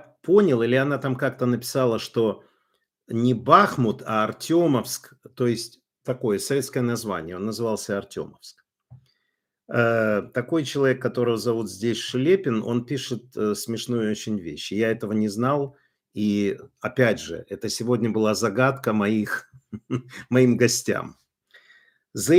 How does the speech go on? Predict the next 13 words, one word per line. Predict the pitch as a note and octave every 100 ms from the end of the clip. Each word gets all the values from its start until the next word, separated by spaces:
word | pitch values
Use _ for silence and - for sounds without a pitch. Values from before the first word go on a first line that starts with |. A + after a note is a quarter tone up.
| F#3+
идиоты | D3+ C3+ F3+ A3 A3 C3
упорно | A#2+ D#3 F#3 E3
пытаются | B2 C#3 D3+ D#3+ B2+ - B2
именовать | A#2+ B2 C3+ C#3 G#2
города | A2 A#2 A2 A#2+
Украины | G#2+ B2 C#3+ F3+ C3+
по-советски. | - A#2+ D3 A#2+ E2 - - - - _ _ _ _ _ _ _ _ _ _ _ -
Э, | A2+ G#2+
не | A#2 D3
Лиман, | D#3 D3+ D#3 G3+ A3+ A3 -
а | C#3
Красный | C3+ A2+ G#2+ G2 G#2 G2
Лиман, | F#2+ F#2+ F#2 E2+ D#2